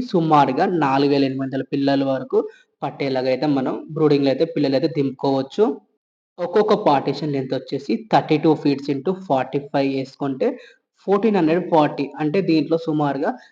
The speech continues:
నాలుగు వేల ఎనిమిది వందల పిల్లల వరకు మనం వేసుకోవచ్చు. ఈ విధంగా నాలుగు పార్టీషన్ చేసుకోండి.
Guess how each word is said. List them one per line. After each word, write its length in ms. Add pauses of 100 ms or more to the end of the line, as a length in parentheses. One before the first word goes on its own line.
(120)
నాలుగు 320
వేల 120
ఎనిమిది 200
వందల 240
పిల్లల 280
వరకు 260
మనం 180 (120)
వేసుకోవచ్చు. 680 (680)
ఈ 140
విధంగా 480 (140)
నాలుగు 360
పార్టీషన్ 520
చేసుకోండి. 600